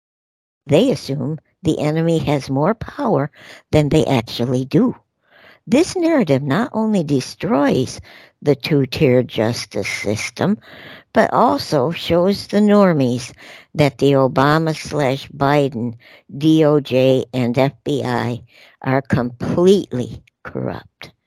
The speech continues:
Why is this an important narrative for the normies?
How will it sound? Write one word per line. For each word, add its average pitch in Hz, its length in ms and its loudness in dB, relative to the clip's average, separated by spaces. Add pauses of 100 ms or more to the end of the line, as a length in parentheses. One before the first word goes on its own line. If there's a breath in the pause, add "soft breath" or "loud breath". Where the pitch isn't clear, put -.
(560 soft breath)
Why 127 300 2
is 147 300 -2
this 131 420 -8
an 120 200 -6
important 120 600 -4
narrative 151 560 -4 (120)
for 143 160 -2
the 135 140 -4
normies? 156 720 -4